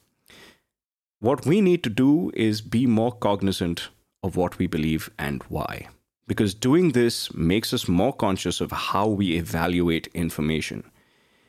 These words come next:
It is through this mechanism that we can fight scams,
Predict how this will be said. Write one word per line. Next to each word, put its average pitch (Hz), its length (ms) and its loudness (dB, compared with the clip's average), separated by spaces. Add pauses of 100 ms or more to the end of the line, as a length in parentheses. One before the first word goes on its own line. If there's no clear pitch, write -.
(100)
It 110 100 2
is 120 160 -2
through 185 400 -2
this 151 240 2
mechanism 151 800 0 (140)
that - 200 -4
we 107 100 2
can 95 180 -2
fight 135 380 -4
scams, 107 640 -2